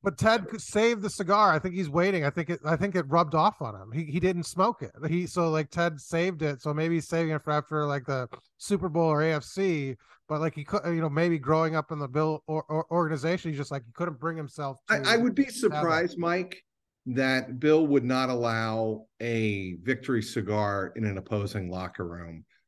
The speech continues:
Speaker 1: Hmm.
Speaker 2: like, after an A F C championship. That I, I would be surprised
Speaker 1: Maybe
Speaker 2: by
Speaker 1: I'll have to
Speaker 2: that.
Speaker 1: get clarification. We'll see how, how, how, we'll see how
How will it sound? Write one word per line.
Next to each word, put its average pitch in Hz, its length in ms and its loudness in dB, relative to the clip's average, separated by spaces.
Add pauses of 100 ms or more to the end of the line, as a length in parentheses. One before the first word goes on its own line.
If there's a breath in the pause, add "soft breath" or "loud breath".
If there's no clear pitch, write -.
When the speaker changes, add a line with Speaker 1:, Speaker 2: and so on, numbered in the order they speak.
(300)
Speaker 1:
Hmm. 170 320 -10
Speaker 2:
like, 117 240 -6
after 113 340 2
an 107 80 2
A 101 160 0
F 95 100 -4
C 101 160 -8
championship. 87 680 -10 (160)
That 151 320 -2 (200 loud breath)
I, 160 180 4
I 170 160 6
would 170 200 6
be 170 140 2
surprised 147 760 -2
Speaker 1:
Maybe 175 140 -2
Speaker 2:
by 160 60 6
Speaker 1:
I'll 190 60 6
have 202 100 4
to 185 80 -2
Speaker 2:
that. 165 40 -2
Speaker 1:
get 175 120 -2
clarification. 151 840 -2
We'll 139 120 -6
see 180 240 -2
how, 156 260 4
how, 185 360 2
how, 180 120 -10
we'll 180 100 -6
see 220 140 -8
how 185 240 0